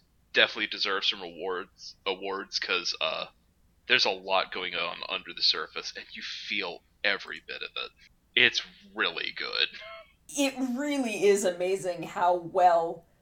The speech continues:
Speaker 2: literally all of them have played Humagear. I mean, it's only, we're only six episodes in, but there's not been a single stumble so far.
Speaker 1: Which, wow, that's impressive.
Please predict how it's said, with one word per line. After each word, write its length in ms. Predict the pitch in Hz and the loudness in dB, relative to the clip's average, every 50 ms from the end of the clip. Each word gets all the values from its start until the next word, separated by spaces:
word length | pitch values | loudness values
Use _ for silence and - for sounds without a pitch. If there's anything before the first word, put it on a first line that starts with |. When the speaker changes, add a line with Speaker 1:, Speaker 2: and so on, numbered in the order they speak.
| _ _ _ _ _ _ _ | _ _ _ _ _ _ _
Speaker 2:
literally 960 | 240 247 240 254 254 240 240 254 247 254 247 240 262 196 190 214 196 190 180 | -4 -2 -2 0 0 0 0 0 0 0 0 0 0 0 0 0 -2 -2 -2
all 420 | 180 - 170 156 160 147 147 165 | 0 0 2 2 2 2 0 -4
of 140 | 143 - 160 | -8 -10 -8
them 400 | 190 160 147 147 143 143 143 - _ _ _ _ _ _ _ _ _ _ _ _ - | -6 -6 -6 -6 -8 -10 -14 -18 _ _ _ _ _ _ _ _ _ _ _ _ -4
have 340 | - 208 185 - - - | 2 2 2 2 2 -4
played 640 | - - - 196 170 165 165 165 160 160 160 - - _ _ _ _ _ 190 | -14 -8 -4 -2 0 0 0 -2 -2 -4 -6 -8 -12 _ _ _ _ _ -12
Humagear. 680 | 190 156 147 151 135 143 - - - - - 196 - - _ _ _ _ _ _ _ - | -10 -10 -8 -8 -8 -10 -10 -10 -10 -8 -10 -10 -12 -16 _ _ _ _ _ _ _ -4
I 60 | 208 | -2
mean, 160 | 208 214 220 220 | -2 0 0 -2
it's 120 | 220 226 | 0 4
only, 580 | 262 262 262 262 247 240 220 208 233 233 - - _ _ _ _ _ - - - _ _ _ - | 4 4 4 4 0 0 -2 -2 -6 -8 -10 -14 _ _ _ _ _ -20 -20 -20 _ _ _ 2
we're 140 | 214 233 | 4 4
only 220 | 269 277 262 240 240 | 6 6 4 4 4
six 360 | - - 269 247 240 - - | 4 4 4 4 4 8 10
episodes 540 | 226 220 226 240 - 226 214 202 196 - 202 | 10 10 10 6 2 2 4 2 2 2 2
in, 320 | 190 196 220 233 254 - | 2 2 2 2 0 0
but 200 | - 202 202 - | 0 0 -2 0
there's 240 | 233 226 269 254 240 | 0 0 2 2 2
not 280 | 247 220 220 190 214 214 | 2 2 2 2 2 2
been 160 | 208 190 180 | 0 0 0
a 80 | 180 | -2
single 500 | 180 - - - 233 208 202 190 - 160 | -4 -4 -4 -2 -2 -2 0 0 0 0
stumble 500 | - - - - 170 160 160 156 156 165 165 | -2 -4 -2 -2 -2 -2 -2 -2 -4 -4 -4
so 240 | - - 160 - - | -4 -6 -8 -8 -8
far. 480 | - - - - - - - - - - - - - _ _ _ _ _ _ _ _ _ _ _ | -8 -8 -6 -4 -4 -6 -6 -6 -10 -16 -20 -20 -20 _ _ _ _ _ _ _ _ _ _ _
Speaker 1:
Which, 340 | - 117 - - - - - - - _ _ _ _ _ _ - | -2 -2 0 0 -2 -4 -4 -8 -18 _ _ _ _ _ _ 4
wow, 220 | 135 139 113 104 | 4 4 4 4
that's 240 | 92 87 87 - - | 2 0 -2 -2 -6
impressive. 600 | 95 - - - - - - - - - - - | -10 -8 -6 -6 -6 -6 -8 -10 -12 -14 -16 -18